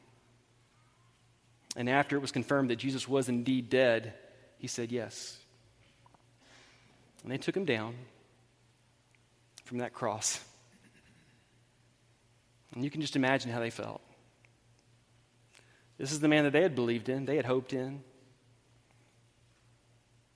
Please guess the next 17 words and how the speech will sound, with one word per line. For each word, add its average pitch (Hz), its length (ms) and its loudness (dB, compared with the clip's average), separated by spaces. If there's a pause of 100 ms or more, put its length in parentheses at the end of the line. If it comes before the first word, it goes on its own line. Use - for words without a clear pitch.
they 113 80 -8
had 123 60 -10
become 131 200 -4
friends 151 320 -2
with. 104 340 -14 (3000)
And 131 80 -12
he's 135 120 -8
dead. 131 280 -6 (1700)
The - 60 -16
story 202 500 8
was 165 220 4
not 165 340 4
supposed 165 400 -2
to 151 80 -4
go 139 220 4
this 127 200 -6
way. 98 220 -16